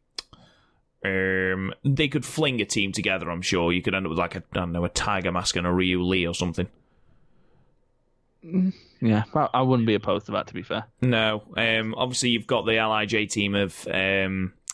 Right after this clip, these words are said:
Speaker 1: Bushi and Hiromu, but obviously Hiromu's gonna be tied up in the, um, I W G P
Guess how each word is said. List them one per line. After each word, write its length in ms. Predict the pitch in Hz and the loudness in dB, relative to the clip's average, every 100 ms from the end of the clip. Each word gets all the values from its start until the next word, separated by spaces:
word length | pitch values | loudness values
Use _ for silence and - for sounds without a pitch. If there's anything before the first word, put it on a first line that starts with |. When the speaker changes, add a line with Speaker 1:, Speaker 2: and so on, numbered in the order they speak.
| - | -4
Speaker 1:
Bushi 340 | 113 110 - | 0 2 0
and 100 | 98 | 0
Hiromu, 500 | 98 104 101 101 101 | 2 2 2 0 0
but 100 | 87 | 0
obviously 480 | 90 92 - 90 87 - | -2 -2 0 0 -2 -6
Hiromu's 460 | 107 98 95 92 | -2 0 2 0
gonna 140 | 87 90 | 0 -2
be 80 | 90 | -2
tied 280 | 95 90 | -2 -2
up 120 | 85 - | -2 -2
in 100 | 90 | 0
the, 200 | 90 87 _ - - _ _ | 0 -2 _ -20 -20 _ _
um, 440 | - 82 82 82 82 | -2 0 0 -2 -6
I 160 | - 98 | -4 -2
W 220 | 90 92 | 0 -2
G 160 | 90 92 | 0 0
P 300 | 92 82 | 0 -2